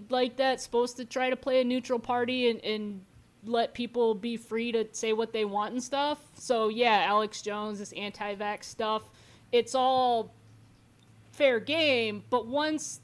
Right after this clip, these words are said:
these groups become media groups, that concept no longer applies because a media company is kind of has a sway or, or one way, and that's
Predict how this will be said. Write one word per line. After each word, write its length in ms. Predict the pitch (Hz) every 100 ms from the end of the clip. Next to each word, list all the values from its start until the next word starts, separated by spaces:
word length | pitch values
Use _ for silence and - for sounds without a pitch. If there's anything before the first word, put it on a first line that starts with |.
| - - _ -
these 260 | 262 254 208
groups 600 | 254 285 277 269 - - - -
become 640 | 233 - 262 247 220 220
media 360 | 302 349 294 233
groups, 500 | 196 214 220 - -
that 380 | 233 220 - -
concept 560 | 247 247 254 247 220
no 160 | 220 226
longer 380 | 220 214 208 185
applies 520 | 185 - 302 254 220
because 500 | 202 - 226 208 190 - - -
a 80 |
media 460 | 220 262 302 277 233
company 720 | 226 233 214 214 208 196 196 - - - - _ _ -
is 600 | 240 240 220 196 - - -
kind 240 | - 240 226
of 120 | 214
has 360 | 226 226 220 220
a 60 |
sway 420 | 196 240 226 226
or, 200 | 233 220 -
or 200 | 214 208
one 360 | 220 233 220
way, 480 | 202 208 240 285 269 -
and 160 | 240 262
that's 540 | 294 269 - - -